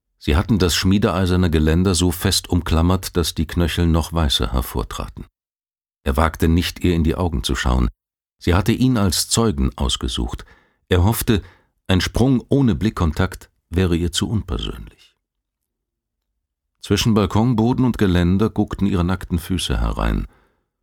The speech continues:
Jeder Zehennagel war in einer anderen Farbe lackiert. Das war ihm schon gestern Abend aufgefallen.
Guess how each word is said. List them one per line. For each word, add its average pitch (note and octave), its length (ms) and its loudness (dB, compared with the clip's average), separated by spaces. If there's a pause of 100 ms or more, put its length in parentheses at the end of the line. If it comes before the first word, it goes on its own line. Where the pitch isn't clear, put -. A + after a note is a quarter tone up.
(200)
Jeder B1+ 280 0
Zehennagel B1 680 2
war B1 260 0
in C#2 140 -2
einer A#1+ 200 -2
anderen C2 320 0
Farbe C#2+ 320 -2
lackiert. - 640 -12 (340)
Das - 180 -2
war B1+ 120 0
ihm B1+ 120 0
schon C#2+ 220 0
gestern E2 340 0
Abend F2+ 280 0
aufgefallen. A#1 640 -2